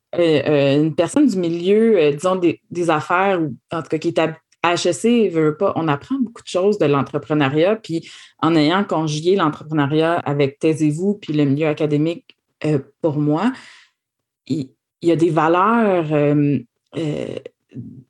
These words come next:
d'affaires qui sont vraiment pertinentes, là, d'aller, euh, jusqu'au bout, justement, de son idée, là, comme je disais tout à l'heure, de,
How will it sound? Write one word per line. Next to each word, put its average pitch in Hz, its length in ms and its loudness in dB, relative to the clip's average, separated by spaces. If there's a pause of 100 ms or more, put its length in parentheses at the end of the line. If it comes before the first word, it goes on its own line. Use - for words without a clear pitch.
(100)
d'affaires 180 840 0
qui - 180 -16
sont 170 140 -2
vraiment 262 520 2 (220)
pertinentes, 185 800 -2
là, 190 140 2
d'aller, 170 520 0 (360)
euh, 143 260 2 (420)
jusqu'au 180 440 0
bout, 214 560 2 (100)
justement, 175 400 0
de 170 140 2
son 160 280 0
idée, 165 200 2
là, 170 100 0
comme 151 220 -2
je 139 60 -2
disais 151 220 0
tout - 160 -20
à 143 120 0
l'heure, 160 260 0
de, 147 160 -2